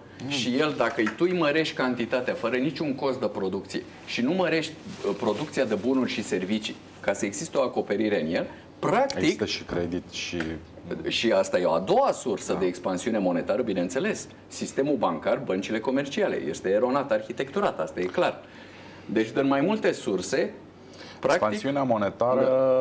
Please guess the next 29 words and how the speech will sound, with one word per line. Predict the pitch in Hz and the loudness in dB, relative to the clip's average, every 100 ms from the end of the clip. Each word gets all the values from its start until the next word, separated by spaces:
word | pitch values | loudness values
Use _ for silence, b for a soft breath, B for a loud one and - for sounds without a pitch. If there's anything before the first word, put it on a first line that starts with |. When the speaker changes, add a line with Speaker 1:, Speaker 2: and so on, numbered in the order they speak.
| 127 123 120 120 120 117 | 6 4 2 -2 -2 0
Speaker 2:
Da. | 120 | 2
Speaker 1:
are | 123 | 2
o | 120 | 2
sursă | 117 120 - 117 | 0 -4 -4 -4
minimală, | 117 120 123 113 82 78 76 - - | -2 -2 0 0 2 0 -4 -8 -4
creditul | 87 78 82 76 | -2 -2 -6 -8
din | 82 78 | -8 -6
economie. | 78 80 82 82 80 78 | -6 -6 -4 -4 -6 -8
Sunt, | - 85 - | -8 -8 -4
uh, | 92 90 | -2 -2
sunt | 87 107 95 | -4 -8 -4
alte, | 104 87 78 78 - - | -4 -2 -4 -4 -8 -6
alte | - 82 80 | -4 -4 -6
situații, | - - 78 73 - - | -8 -6 -4 -4 -6 -10
iar | 69 - - - | -8 -10 -12 -16
sistemul | - - 104 104 87 | -14 -10 -6 -4 -2
bancar | 85 80 87 95 | -2 -2 2 2
românesc | 85 85 107 - | 2 -2 -6 -6
este | 104 - | -8 -4
unul, | 104 110 104 B B B B B | -4 -2 -6 B B B B B
unul | - 101 | -4 -2
extrem | 107 110 110 107 | -2 -2 -2 0
de | 98 | 0
complex | 104 92 98 - | -2 -2 -2 -2
în | 78 | -6
momentul | 76 78 80 82 | -6 -6 -6 -6
de | 73 | -6
față. | - 82 - 85 85 B B B B B | -2 -4 -2 -6 -6 B B B B B
Uh, | 90 95 95 95 92 92 90 90 90 90 92 92 | 0 2 4 4 4 4 4 4 4 2 4 2